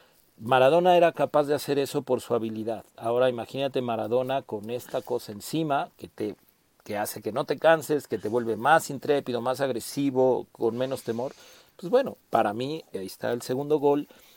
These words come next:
ese que es considerado el mejor gol de los mundiales. Por eso yo cuando me preguntan quién es el mejor jugador de la historia, pues no cuento a Maradona, porque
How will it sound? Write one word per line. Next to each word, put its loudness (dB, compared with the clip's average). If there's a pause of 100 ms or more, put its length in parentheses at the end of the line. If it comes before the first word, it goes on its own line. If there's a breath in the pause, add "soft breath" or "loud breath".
(140 soft breath)
ese 2
que 0
es -2
considerado 2
el 0
mejor 0
gol 2
de 0
los -4
mundiales. -4 (380 soft breath)
Por 10
eso 6
yo 4
cuando 2
me -6
preguntan -2
quién -4
es -10
el -8
mejor -4
jugador 2
de -2
la -2
historia, -2 (560 soft breath)
pues -2
no -2
cuento 0
a 2
Maradona, -6 (140)
porque -10